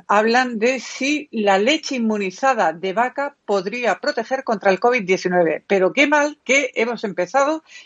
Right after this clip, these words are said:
y con el estrés de empezar tarde ni siquiera presento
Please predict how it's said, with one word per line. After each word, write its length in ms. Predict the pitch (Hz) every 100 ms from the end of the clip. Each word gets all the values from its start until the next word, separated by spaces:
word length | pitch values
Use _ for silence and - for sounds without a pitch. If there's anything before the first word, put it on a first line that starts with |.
| _
y 200 | 233 226
con 280 | 226 208 202
el 160 | 190 190
estrés 460 | 190 - 330 302
de 80 | 208
empezar 420 | 196 190 262 254
tarde 280 | 269 262 277
ni 120 | 233
siquiera 400 | 202 185 220 240
presento 560 | 208 - 220 226 247